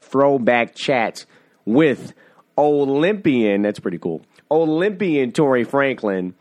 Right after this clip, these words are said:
uh, later on this hour, okay? You don't wanna miss that. Um, but there are a few things I, I need to address before we get to that. Uh, primarily, the N B A draft lottery, folks, is tonight.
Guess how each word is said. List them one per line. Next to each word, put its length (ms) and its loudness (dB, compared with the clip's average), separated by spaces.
uh, 160 0
later 340 2
on 200 4
this 240 0
hour, 400 2
okay? 340 0
You 180 0
don't 340 0
wanna 120 0
miss 280 0
that. 400 0
Um, 520 2
but 220 2
there 120 4
are 220 2
a 60 0
few 420 -2
things 320 2
I, 180 2
I 120 2
need 320 0
to 180 2
address 340 0
before 260 0
we 120 0
get 180 -4
to 80 -2
that. 300 0
Uh, 220 2
primarily, 1120 0
the 260 -2
N 260 0
B 240 0
A 140 2
draft 560 -2
lottery, 440 -2
folks, 600 -4
is 520 0
tonight. 1080 -6